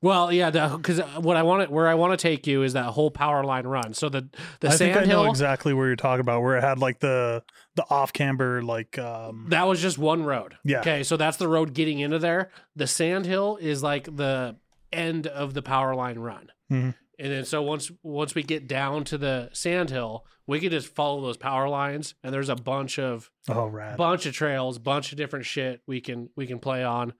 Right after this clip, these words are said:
Speaker 2: Yeah.
Speaker 1: Um, I think that's gonna be the funnest, and it's gonna have the least amount of snow.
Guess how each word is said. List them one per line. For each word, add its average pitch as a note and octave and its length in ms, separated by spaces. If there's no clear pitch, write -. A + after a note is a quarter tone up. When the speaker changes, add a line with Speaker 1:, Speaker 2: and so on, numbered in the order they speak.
Speaker 2:
Yeah. G#2+ 300
Speaker 1:
Um, B2 540
I D#3 120
think F3 140
that's D3+ 220
gonna D#3+ 100
be C#3+ 120
the B2 80
funnest, C#3 520
and C#3+ 180
it's C3 100
gonna C3 180
have B2+ 380
the C3 100
least B2 340
amount B2+ 280
of A2+ 120
snow. B2+ 500